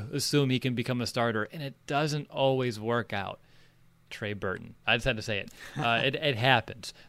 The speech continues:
Speaker 1: So it's not gonna be a guarantee for them. And when you're watching Vaitai last year, one area really stood out to me as a weakness, uh, when it comes to pass rushers. He struggles against speed off the edge.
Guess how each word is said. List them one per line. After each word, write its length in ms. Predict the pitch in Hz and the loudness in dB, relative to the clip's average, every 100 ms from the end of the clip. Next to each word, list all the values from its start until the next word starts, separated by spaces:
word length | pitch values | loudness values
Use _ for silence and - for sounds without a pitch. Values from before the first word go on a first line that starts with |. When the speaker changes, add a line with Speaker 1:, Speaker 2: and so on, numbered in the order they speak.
| - | -8
Speaker 1:
So 240 | - 151 | 4 8
it's 240 | 147 151 - | 8 4 6
not 220 | 196 202 | 8 8
gonna 140 | 180 | 6
be 140 | 165 170 | 8 8
a 60 | |
guarantee 440 | 143 156 151 143 160 | 8 6 4 4 4
for 120 | 127 | 4
them. 400 | 120 151 131 117 - - - | 4 6 6 2 -6 -20 -6
And 80 | 135 | 0
when 80 | 143 | 2
you're 120 | 143 | 6
watching 360 | 151 175 160 | 6 6 4
Vaitai 420 | 131 135 135 135 123 | 6 6 8 6 8
last 320 | 120 101 - | 4 4 0
year, 380 | 185 196 139 139 - - _ | 4 6 6 2 -12 -20 _
one 380 | - 117 160 226 | -8 0 4 6
area 540 | 220 185 165 156 151 143 | 8 8 10 10 8 4
really 400 | 147 147 160 165 | 2 6 8 8
stood 180 | 156 147 | 4 4
out 160 | 143 135 | 4 4
to 80 | |
me 220 | 135 135 131 | 0 4 4
as 100 | 113 | 2
a 80 | |
weakness, 720 | 104 123 - 107 95 - - - | 0 0 0 -6 -4 -6 -8 -2
uh, 140 | 120 | 0
when 140 | 117 117 | 2 0
it 40 | |
comes 260 | 131 123 104 | -2 -2 0
to 180 | 120 | -2
pass 360 | 117 113 117 - | 0 4 4 4
rushers. 460 | 110 95 110 - - | -4 -4 -8 -10 -10
He 160 | - 143 | -4 -2
struggles 500 | - 151 156 170 160 | 2 6 6 6 4
against 380 | 147 139 135 - | 4 4 0 -4
speed 340 | - 135 135 | -2 0 4
off 220 | 127 113 | 4 2
the 160 | 113 101 | -2 -2
edge. 320 | 92 101 - | -4 -8 -16